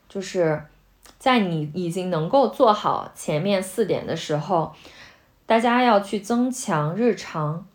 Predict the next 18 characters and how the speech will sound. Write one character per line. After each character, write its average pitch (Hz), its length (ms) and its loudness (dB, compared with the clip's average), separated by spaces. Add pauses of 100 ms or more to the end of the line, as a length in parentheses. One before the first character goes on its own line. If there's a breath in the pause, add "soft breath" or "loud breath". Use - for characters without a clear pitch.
(160)
日 285 160 0
常 165 300 0
我 175 60 4
指 175 160 -6
的 135 160 -2
是 175 540 -4 (540)
你 175 160 -8
每 175 240 -4
一 165 120 -6
天 202 300 -2
每 185 160 0
一 - 60 -6
个 175 100 -2
当 208 260 -2
下 208 280 -2
对 185 240 -2
自 185 260 -10
己 - 400 -14